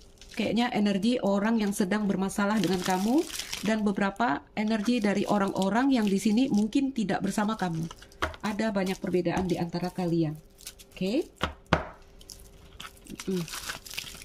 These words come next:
Sempat mengalami, sempat mengalami apa ya, kayak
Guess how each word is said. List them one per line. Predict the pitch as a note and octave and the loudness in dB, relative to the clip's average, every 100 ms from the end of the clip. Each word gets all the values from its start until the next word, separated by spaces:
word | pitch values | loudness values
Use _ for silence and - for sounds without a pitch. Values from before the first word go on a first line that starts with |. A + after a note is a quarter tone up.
| - - - - - - - | -12 -10 -6 -6 -6 -12 -14
Sempat | - A3 B3+ C4 | -6 0 0 2
mengalami, | A3+ G#3+ G3+ G3 B3+ D#4+ - - - - - - - - | 2 2 2 4 4 4 0 -6 -8 -6 -12 -12 -20 -14
sempat | - A3 G#3 B3+ C4+ | -4 -4 0 -2 0
mengalami | A#3 A3 G#3+ G3+ G3 A#3 - | -2 0 2 2 2 2 0
apa | B3 C4+ | -2 0
ya, | G#3+ E3+ | 0 -2
kayak | - A3 A#3 - | -2 -2 -2 -4